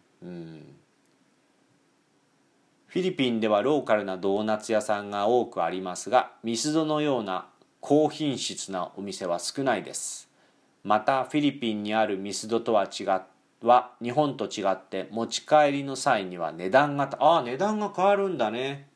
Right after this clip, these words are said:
持ち帰りとなると。うん、うん、うん。アメリカ人、手頃な価格でたくさん買えるから嬉しいです。アメリカにはミスドがないし、こんなに安くドーナツを買えるなんて考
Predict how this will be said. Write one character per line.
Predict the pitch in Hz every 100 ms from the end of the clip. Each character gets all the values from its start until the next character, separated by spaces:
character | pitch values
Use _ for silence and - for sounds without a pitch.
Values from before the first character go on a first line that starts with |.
| _
持 | 107 101
ち | -
帰 | - 95 95
り | 92
と | 95
な | 92 82
る | 78
と。 | - - _ _
う | 87
ん、 |
う |
ん、 | 95 101 107 107 107
う |
ん。 | 95 95 95 _ 95 _ _ _ _ _ _ _ _
ア | 101
メ | 117
リ | 147
カ | 143 135
人、 | 101 87 - _ _ _ _ _ _
手 | - 123
頃 | 165 170
な | 165
価 | 160 -
格 | 156 147 143
で | 135
た | 127
く | 113
さ | - 135
ん | 139 135
買 | - 117 117
え |
る | 117
か | 113 113
ら | 123
嬉 | 92 110
し | - 104 73
い |
で | 76
す。 | 92 - - _ _ _ _ _ _ _ _ _
ア | 98
メ | 143
リ | 156
カ | 151 156
に | 147
は | 110
ミ | 95 98
ス | -
ド | 120 123
が | 120
な | 120 135
い | 110
し、 | - - - _ _ _ _
こ | - -
ん | 165 185 185
な | 180
に | 175 170
安 | 160 160 -
く | 127
ド | 131 143
ー |
ナ | 123 110
ツ | - 104
を | 95
買 | - 101 110
え |
る | 113
な | 104 87
ん | 85
て | - 71
考 | - 113